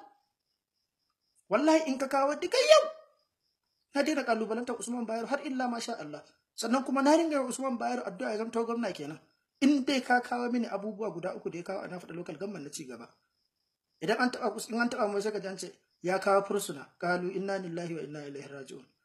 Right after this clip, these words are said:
Fursuna abin da annabawa ma sun tsine mar? Fursuna inda aka tsare wasu annabawan Allah? Shi ne abin ci gaba?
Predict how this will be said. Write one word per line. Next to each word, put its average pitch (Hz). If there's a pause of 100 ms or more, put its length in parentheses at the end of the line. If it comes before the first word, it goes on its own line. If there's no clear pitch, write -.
(280)
Fursuna 285
abin 285
da 285
annabawa 285
ma 285
sun 285
tsine 302
mar? 339 (960)
Fursuna 302
inda 294
aka 294
tsare 277
wasu -
annabawan 294
Allah? 359 (1120)
Shi -
ne 339
abin 311
ci 339
gaba? 277